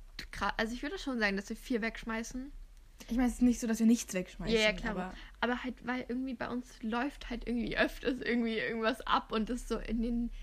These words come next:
Speaker 1: hinteren
Speaker 2: Ja, ja, das haben wir immer so. Alle halbe Jahre oder einmal im Jahr oder so wird immer einmal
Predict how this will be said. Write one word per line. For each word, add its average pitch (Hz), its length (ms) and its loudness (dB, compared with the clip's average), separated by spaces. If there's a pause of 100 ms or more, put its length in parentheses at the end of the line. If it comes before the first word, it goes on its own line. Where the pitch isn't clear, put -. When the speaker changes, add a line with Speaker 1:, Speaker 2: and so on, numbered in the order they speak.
Speaker 1:
hinteren 240 800 0
Speaker 2:
Ja, 254 100 2
ja, 233 260 6
das 226 140 0
haben 247 140 2
wir 226 80 2
immer 214 160 -2
so. 196 420 -4
Alle 233 200 0
halbe 233 180 0
Jahre 220 340 0
oder 311 340 -4
einmal 262 380 -2
im 269 120 -4
Jahr 277 180 -8
oder 277 140 -8
so 277 260 -8 (460)
wird 240 100 -2
immer 240 100 2
einmal 233 280 0